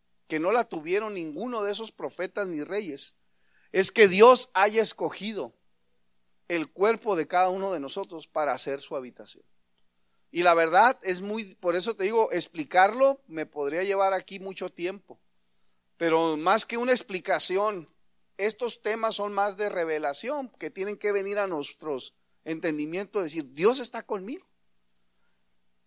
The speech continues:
Y Dios está en mi vida, adentro de mí. ¿Qué significa que Dios esté conmigo?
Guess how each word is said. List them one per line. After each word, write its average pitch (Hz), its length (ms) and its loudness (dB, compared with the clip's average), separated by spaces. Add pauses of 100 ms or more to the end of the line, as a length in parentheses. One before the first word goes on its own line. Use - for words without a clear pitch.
Y 170 140 -8
Dios 214 300 4
está 233 420 0 (180)
en 175 320 2
mi 165 100 -4
vida, 269 460 -2 (280)
adentro 202 520 2
de 175 120 -2
mí. 190 260 -12 (880)
¿Qué 226 140 6
significa 240 720 -2
que 185 160 -6
Dios 165 220 -6
esté 160 280 -12
conmigo? 110 380 -14